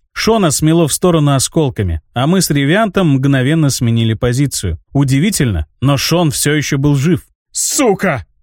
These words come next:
выкрикнул незнакомец, глядя на тело едва живого подзащитного, и, накинув на него добротный щит, отправил неизвестное заклинание в воздух.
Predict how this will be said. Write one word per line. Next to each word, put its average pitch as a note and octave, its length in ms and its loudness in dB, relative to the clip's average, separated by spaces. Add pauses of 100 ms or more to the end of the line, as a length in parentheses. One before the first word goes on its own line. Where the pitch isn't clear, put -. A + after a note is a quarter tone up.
(180)
выкрикнул C#3 540 0
незнакомец, C3 680 0
глядя C3 360 0
на B2+ 120 0
тело E3+ 240 0
едва C3 340 0
живого C#3 400 2
подзащитного, C3 840 -2 (140)
и, D3 140 2
накинув C#3 500 0
на C3 60 2
него B2+ 240 2
добротный B2+ 540 0
щит, G3 320 -2 (120)
отправил F#3 500 0
неизвестное D3 580 2
заклинание B2 640 0
в A#2+ 40 0
воздух. A#2+ 440 -2